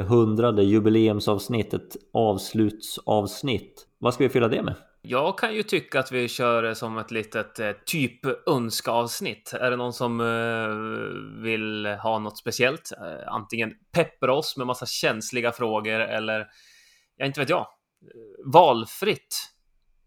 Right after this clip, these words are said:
Speaker 1: Ja, en
Speaker 2: Eh,
Speaker 1: valfri gäst kanske?
Speaker 2: Ja, absolut. Det
Speaker 1: Mm.
Speaker 2: ni, ni får komma med förslag. Pontus, vad skulle du kunna tänka dig?
Speaker 1: Jag har ju sett framför mig att man ska klippa in det,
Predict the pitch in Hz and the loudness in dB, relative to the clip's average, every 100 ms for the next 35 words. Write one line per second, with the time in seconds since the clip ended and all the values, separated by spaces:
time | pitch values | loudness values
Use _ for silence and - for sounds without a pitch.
0 | _ _ _ _ 113 143 170 147 156 131 | _ _ _ _ -6 -4 0 6 8 8
1 | 135 147 302 - - 82 87 - _ _ | 6 6 4 0 -4 -4 -4 -12 _ _
2 | _ _ _ _ - 220 196 - - 139 | _ _ _ _ -14 -6 -4 -4 -6 -12
3 | _ _ _ _ - - - 113 - - | _ _ _ _ -18 -14 -10 -10 -10 -18
4 | _ _ 123 120 - - - - _ _ | _ _ -12 -12 -10 -10 -12 -18 _ _
5 | _ _ 135 147 160 202 190 175 185 160 | _ _ -6 -4 0 2 2 2 2 -2
6 | 139 190 104 104 _ 139 175 175 180 170 | 2 2 2 -2 _ -8 -4 -2 -2 -4
7 | 170 156 147 254 226 127 104 101 98 - | -2 -2 -2 -4 -4 -4 -4 -6 -10 -12
8 | _ _ _ 104 107 139 143 143 139 110 | _ _ _ 2 4 4 2 -2 0 0
9 | 110 101 104 - 101 104 - - 107 - | 2 2 2 0 -2 -2 -4 0 0 2
10 | 107 131 110 95 98 117 101 101 98 95 | 2 4 4 2 0 -2 4 6 8 6
11 | 90 | 4